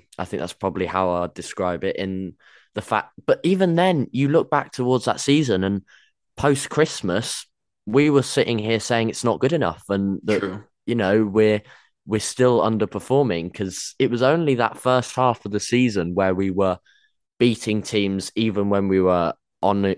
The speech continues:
Speaker 1: off days and everything was going right for us, that it seemed to go well. And then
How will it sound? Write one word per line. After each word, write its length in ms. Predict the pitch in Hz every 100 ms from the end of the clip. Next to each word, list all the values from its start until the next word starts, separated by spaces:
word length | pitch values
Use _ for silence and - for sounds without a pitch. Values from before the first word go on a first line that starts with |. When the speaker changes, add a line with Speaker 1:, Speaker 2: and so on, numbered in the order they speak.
| -
Speaker 1:
off 320 | 113 - -
days 320 | 78 87 101
and 120 | 95 -
everything 480 | 110 110 101 101 95
was 120 | 87
going 260 | 104 92 87
right 240 | 107 -
for 280 | 78 78 85
us, 280 | 104 - _ _ -
that 200 | 113 - _ _ _ _ _ -
it 140 | 117
seemed 240 | - 127
to 100 | - - _ -
go 220 | - 120 120
well. 360 | 131 143 120
And 180 | - 117
then 300 | 120 120